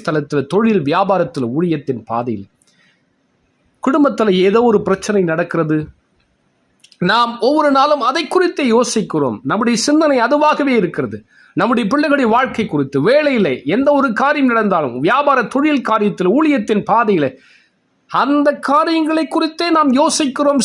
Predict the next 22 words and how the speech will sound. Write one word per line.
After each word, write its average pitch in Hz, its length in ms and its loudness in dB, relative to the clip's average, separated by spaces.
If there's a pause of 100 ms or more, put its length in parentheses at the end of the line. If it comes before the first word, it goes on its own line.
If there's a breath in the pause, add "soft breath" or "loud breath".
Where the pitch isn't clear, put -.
சிந்திக்கிறோம். 214 720 0 (1500)
ஒருவேளை 208 340 0
கணவன் 269 360 2
மனைவிக்குள்ளாக 269 540 0
சண்டை 269 360 0
வருகிற 214 300 2
போது, 156 180 0
"அவர் 220 180 2
இப்படி 226 240 0
பேசிட்டாளே, 185 720 -2 (120)
என் 139 100 -2
மனைவி 254 280 2
இப்படி 247 260 0
பேசிட்டாளே", 185 640 -2
பிள்ளைகள் 269 420 0
பெற்றோருக்கு 262 520 2
வருகிற 233 300 2
போது, 131 300 -4
மாமியார் 254 480 2
மருமகளுக்கு 269 520 2
வருகிற 240 300 2
போது, 165 320 -2